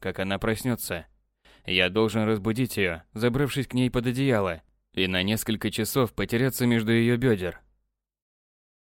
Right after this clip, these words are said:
Достав из гардеробной футболку и джинсы, я иду в душ,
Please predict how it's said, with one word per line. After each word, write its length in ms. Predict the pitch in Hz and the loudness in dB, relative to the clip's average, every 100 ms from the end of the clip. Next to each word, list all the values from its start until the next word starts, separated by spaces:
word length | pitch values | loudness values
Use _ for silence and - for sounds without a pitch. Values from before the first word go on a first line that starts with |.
| _ _ _ - | _ _ _ -10
Достав 500 | 92 98 - 143 139 | -2 -2 2 0 2
из 120 | 123 | 2
гардеробной 560 | 127 117 127 127 120 113 | 2 4 4 4 2 0
футболку 500 | 120 110 120 113 120 | -2 2 2 4 2
и 80 | |
джинсы, 400 | 113 143 127 - | 2 2 0 -2
я 240 | 95 92 92 | 0 2 2
иду 160 | 101 | 2
в 60 | 107 | -2
душ, 360 | 113 98 - | -2 -2 -6